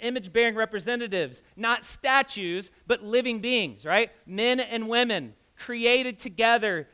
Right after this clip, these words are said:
to represent him to the world, to reflect his glory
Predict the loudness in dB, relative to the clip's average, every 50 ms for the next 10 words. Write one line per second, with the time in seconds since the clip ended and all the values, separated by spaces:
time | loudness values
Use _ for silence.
0 | _ _ -6 -6 -6 2 4 4 4 4 0 -6 -6 -6 -6 -2 0 0 0 -2
1 | -4 -10 -6 -2 -2 -2 -2 -4 -8 -10 -10 -10 -8 -6 -6 -6 -6 -8 -10 _
2 | _ _ _ _ _ _ _ -4 0 2 4 6 4 4 2 -2 -8 -8 -10 -8
3 | _ 0 0 0 0 -2 -10 -12 -12 -14 -18 -10 -8 -4 -2 -2 -2 -2 -6 -8